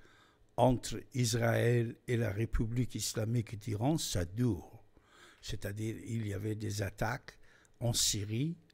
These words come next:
en Iran, euh, en Irak, euh, de la part d'Israël contre les intérêts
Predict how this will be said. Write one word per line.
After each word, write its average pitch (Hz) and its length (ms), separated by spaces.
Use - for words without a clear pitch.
en 107 220
Iran, 107 560
euh, 98 1200
en 113 180
Irak, 110 680
euh, 104 580
de 113 140
la 101 160
part 110 200
d'Israël 107 640
contre 147 400
les 113 240
intérêts 113 560